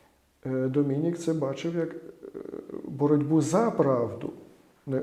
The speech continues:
за істину, не проти когось, ні? А за те, щоб люди знали, знали цю істину віри і нею жили. І це передусім, ну, спосіб, е, боротьби,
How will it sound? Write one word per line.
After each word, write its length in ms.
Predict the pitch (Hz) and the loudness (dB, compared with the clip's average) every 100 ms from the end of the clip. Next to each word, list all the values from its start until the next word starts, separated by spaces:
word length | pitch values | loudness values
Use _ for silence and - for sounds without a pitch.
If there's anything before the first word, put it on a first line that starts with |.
| - | -2
за 120 | 135 | -2
істину, 580 | 147 165 156 - 139 135 | -2 -2 -4 -6 -4 2
не 120 | 151 | 2
проти 400 | 151 185 202 160 | 4 4 4 4
когось, 540 | - 123 104 - - 131 | 2 0 0 -6 -8 -10
ні? 240 | 131 143 170 - - - - - _ - | -8 -8 -10 -16 -20 -20 -20 -20 _ -4
А 320 | 131 135 135 - 156 | 0 0 -2 -2 -4
за 160 | 135 131 | -2 0
те, 140 | 143 | 0
щоб 280 | - 147 151 | 2 0 2
люди 260 | 143 147 | 2 2
знали, 360 | 143 165 214 156 143 | 0 0 -2 -6 -8
знали 380 | 127 156 190 143 | -6 -4 -2 -6
цю 160 | - 123 | -6 -10
істину 420 | 120 - 123 127 | -10 -10 -8 -8
віри 460 | 117 123 131 147 - | -8 -8 -8 -8 -6
і 20 | 139 | -8
нею 420 | 139 139 139 147 | -6 -6 -6 -6
жили. 380 | 170 170 117 113 - | -6 -8 -8 -12 -14
І 80 | 131 | -14
це 200 | - 185 | -10 -10
передусім, 680 | 175 110 110 - - - - - - | -8 -10 -10 -14 -14 -16 -16 -20 -20
ну, 360 | 160 147 120 - - _ _ _ _ _ _ _ | -20 -18 -18 -18 -20 _ _ _ _ _ _ _
спосіб, 540 | - - 165 - 131 - - - - | -12 2 4 4 -4 -10 -16 -20 -18
е, 40 | - - - - - 85 - - | -16 -14 -14 -14 -16 -16 -18 -14
боротьби, 540 | 127 123 127 117 117 | -6 -2 -2 -2 -4